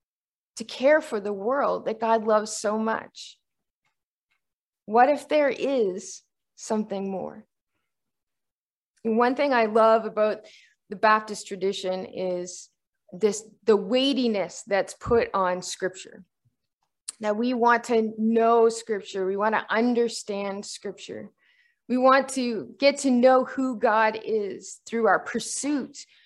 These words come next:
of him through Scripture. But I wonder,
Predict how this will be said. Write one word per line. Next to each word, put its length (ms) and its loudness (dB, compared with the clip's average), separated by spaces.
of 140 -4
him 380 -4
through 240 -14
Scripture. 640 -12
But 100 2
I 120 8
wonder, 560 2